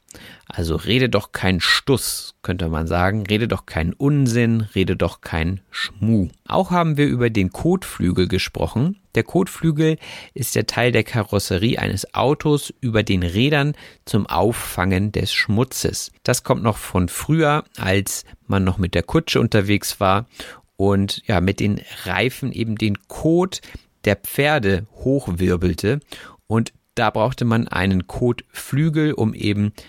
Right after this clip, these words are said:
sich vor diesem Kot zu schützen. Und ja, diese Vorrichtung heißt der Kotflügel. Das ist die Geschichte dahinter.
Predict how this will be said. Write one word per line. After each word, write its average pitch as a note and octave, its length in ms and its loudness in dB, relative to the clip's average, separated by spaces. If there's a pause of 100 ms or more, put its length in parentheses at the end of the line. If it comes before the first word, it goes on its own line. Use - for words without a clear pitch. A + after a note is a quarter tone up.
sich - 360 0 (100)
vor - 220 0
diesem F#2+ 340 0
Kot - 520 2
zu - 200 0
schützen. - 680 -2 (480)
Und G2 500 0
ja, B2 180 4
diese F2+ 220 0
Vorrichtung G2 640 2
heißt E2+ 360 0 (180)
der E2+ 180 0
Kotflügel. - 960 0 (600)
Das F2+ 160 -4
ist - 140 -4
die F#2+ 80 0
Geschichte - 420 0
dahinter. E2 460 -4